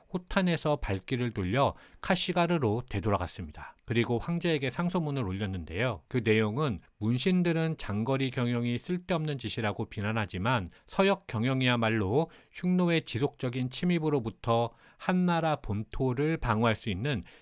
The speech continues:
최적의 방법이라는 주장이었습니다. 반초는 서역 삼십육 국을 한나라가 통제하는 것은 흉노의 오른팔을 자르는 것과 같다고 말했는데 이것은 이의제의 정책으로 자신이 서역을 지켜낼 수 있다는 의미였죠.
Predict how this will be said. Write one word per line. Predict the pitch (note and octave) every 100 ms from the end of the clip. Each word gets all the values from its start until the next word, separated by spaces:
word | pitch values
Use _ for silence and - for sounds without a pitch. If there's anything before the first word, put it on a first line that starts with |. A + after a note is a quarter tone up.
| _
최적의 | - F3+ F#3+ E3+ D#3 D3
방법이라는 | C#3 - G#2 A2 G2+ E2+ G#2+ D3
주장이었습니다. | - F2+ G#2 F#2+ E2+ F2 D#2 - - -
반초는 | - G#2+ - C#3+ E3 B2+
서역 | F#2 F3+ F3+ F3+
삼십육 | - F#3+ F3+ E3 G2 -
국을 | C3 B2+ B2
한나라가 | B2+ D#3 D#3 C#3 B2
통제하는 | - D#3+ D#3+ D#3 C#3+ C3+
것은 | G2+ - D#3 F#2+ - -
흉노의 | - G3+ G3+ F#3+ F3
오른팔을 | A2 C3 C#3+ - C3 C3+
자르는 | - G#2 A#2 C3+ C3+
것과 | B2 - B2+
같다고 | A#2+ - - A2+ A#2+
말했는데 | F2+ G2+ G2+ F2 E2 B2+ G2 - _
이것은 | A2 A#2 A2 - D#3+ E2+ - _
이의제의 | A#2 C3 D3 D3+ C3+
정책으로 | B2+ A2 - B2+ A2+ F#2 C3+ D#3 - _
자신이 | - F2 - D3 C#3
서역을 | C3 E3+ D3+ B2+ E3 F#3 - _
지켜낼 | - - C#3+ B2
수 | - G2+
있다는 | F2+ - G2 C#3 E3 -
의미였죠. | B2 A#2 F2 - - D2+